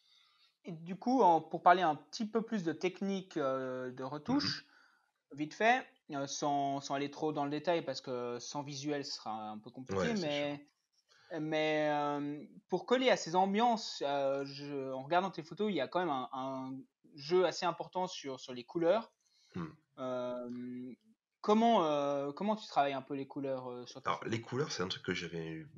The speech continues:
Speaker 2: j'ai eu beaucoup de mal au départ à, à bosser. Et là, je les bosse de plus en plus, mais c'est pas forcément, euh, les curseurs que j'utilise le plus, figure-toi. C'est, c'est plus, euh,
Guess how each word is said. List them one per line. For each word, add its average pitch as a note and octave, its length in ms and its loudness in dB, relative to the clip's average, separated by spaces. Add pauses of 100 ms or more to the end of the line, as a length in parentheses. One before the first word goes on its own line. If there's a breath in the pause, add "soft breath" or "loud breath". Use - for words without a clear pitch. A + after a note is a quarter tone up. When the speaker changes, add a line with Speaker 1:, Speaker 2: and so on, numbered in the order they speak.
(260)
Speaker 2:
j'ai F2 160 -10
eu D#2+ 100 -16
beaucoup C3+ 360 0
de A2+ 40 -2
mal A2 380 -2
au E2 100 -8
départ E2+ 440 -10 (260)
à, - 100 -10
à F2 40 -6
bosser. F2 440 -4 (840 loud breath)
Et - 260 -10
là, G#2 140 0
je G#2+ 140 0
les G2 80 0
bosse G#2 260 -2
de G2+ 60 0
plus G2+ 200 -2
en G#2 100 0
plus, D3+ 220 -2
mais G2 60 0
c'est - 160 -2
pas D3 100 0
forcément, B2 580 -2
euh, F2 140 0
les F2 140 -4
curseurs - 420 -6
que - 120 -10
j'utilise G#2 340 -10
le E2+ 120 -8
plus, E2+ 160 -10
figure-toi. - 460 -8
C'est, - 200 -4
c'est - 180 -2
plus, - 560 -4
euh, F#2 140 -4